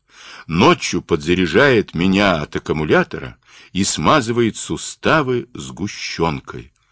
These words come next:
У нас как раз кончилось. Не подкинешь?»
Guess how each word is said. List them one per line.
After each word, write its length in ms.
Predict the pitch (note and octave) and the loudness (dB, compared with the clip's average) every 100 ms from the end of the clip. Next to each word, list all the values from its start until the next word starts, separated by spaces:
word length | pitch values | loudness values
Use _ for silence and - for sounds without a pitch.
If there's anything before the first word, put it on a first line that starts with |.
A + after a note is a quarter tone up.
| _ _ _ | _ _ _
У 80 | - | -4
нас 220 | F#2 B2 | -2 0
как 200 | - F#2 | -2 -4
раз 220 | D#2+ F#2+ - | -2 -4 -4
кончилось. 680 | - E2 D2 - C#2 - - | -6 -6 -6 -10 -12 -14 -10
Не 120 | - | -8
подкинешь?» 720 | E2+ - - F#3 A#2+ - - | -8 -10 -6 -4 -4 -8 -18